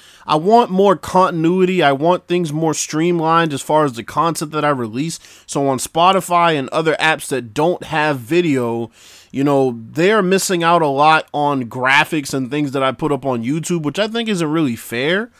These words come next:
Um, in the future, I will be on screen, which will just be a formality that they'll have to deal with, unfortunately, if they're not watching on YouTube. But for now, while I'm not on camera and I'm still working some things out, I do want to sort of streamline it, and it will just be my voice on YouTube,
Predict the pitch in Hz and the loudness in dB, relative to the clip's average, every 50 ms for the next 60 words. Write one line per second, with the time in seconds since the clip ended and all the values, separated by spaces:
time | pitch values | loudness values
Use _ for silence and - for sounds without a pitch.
0 | _ _ _ - - - _ _ _ - 151 156 151 151 143 139 135 - 170 208 | _ _ _ -20 -20 -20 _ _ _ 0 2 4 4 4 4 2 0 0 0 0
1 | 240 226 196 - 202 220 226 - 214 196 185 170 160 170 180 180 170 170 - - | 2 2 2 2 2 2 2 2 4 4 4 6 6 6 4 4 2 -2 -2 0
2 | 156 165 160 151 - - - 143 151 160 175 180 175 151 143 147 - - 139 127 | 2 2 2 2 0 -4 -4 -2 -2 0 0 0 0 0 0 -2 -2 -2 -6 -4
3 | 131 147 131 131 127 139 135 127 - - 135 131 127 123 123 127 131 135 135 131 | -4 -6 -6 -4 -4 -4 -4 -4 -4 -4 -4 -2 -2 -2 0 0 0 0 0 -2
4 | 127 120 120 120 107 - 127 127 127 131 123 113 - - 107 98 98 - 123 143 | -2 -4 -4 -6 -6 -4 -2 -2 -2 -2 -2 -4 -6 -10 -16 -14 -10 -6 -4 0
5 | 170 180 165 147 135 113 - 110 120 110 - - 156 170 180 165 - 147 135 123 | 2 2 2 2 0 0 -2 -8 -8 -8 -8 -4 -2 0 0 0 -2 -4 -6 -4
6 | 98 120 123 120 113 - - - - _ - 170 165 135 - 151 156 151 151 147 | -4 -4 -4 -6 -6 -10 -16 -20 -16 _ -2 -2 -2 0 0 0 2 4 4 2
7 | 143 135 139 139 143 - - 135 127 120 113 127 160 175 160 - 156 139 123 131 | 2 4 4 4 4 4 2 -2 -4 -4 -4 -4 -4 -4 -4 -4 -4 -4 -4 -6
8 | 131 - - 139 127 127 143 165 180 190 185 170 160 156 143 131 127 135 160 180 | -8 -6 -6 -6 -4 -2 0 2 4 4 4 4 4 2 2 0 2 4 4 2
9 | 175 - 156 151 143 131 - 151 143 143 139 135 127 123 117 - - 160 160 156 | 2 2 -2 -2 -2 -4 -4 -4 -4 -2 -2 -2 -4 -6 -8 -8 -4 -2 -2 -2
10 | 143 - - - - _ - 135 147 151 151 139 - - 135 117 - 147 147 139 | -2 -4 -10 -20 -20 _ 0 0 0 2 0 -2 -4 -4 -6 -4 -2 -2 -2 -2
11 | 120 127 127 127 123 - - - - - 135 139 147 170 196 185 175 180 175 170 | -2 0 0 0 0 -2 -6 -16 -12 -6 -4 -4 -2 0 0 2 2 2 2 2
12 | 156 - - 170 170 156 135 - - - - 151 160 160 156 151 147 151 151 151 | 0 -2 -2 -2 -2 -2 -4 -4 -6 -6 -4 -2 0 0 0 0 2 2 2 2
13 | 156 151 - 135 135 131 131 143 143 139 117 143 156 156 - 123 147 160 156 135 | 0 -2 -4 -4 -4 -2 -2 -2 -2 -2 -2 -2 -2 -2 -4 -6 -6 -6 -4 -2
14 | 131 131 135 143 147 131 120 127 139 143 139 - - - 139 139 131 120 120 135 | -2 0 0 0 0 -2 -2 -2 -2 -2 -2 -4 -4 -4 -4 -4 -4 -4 -4 -6
15 | 143 139 - - 139 139 135 123 | -6 -6 -4 -2 -2 -2 -2 -2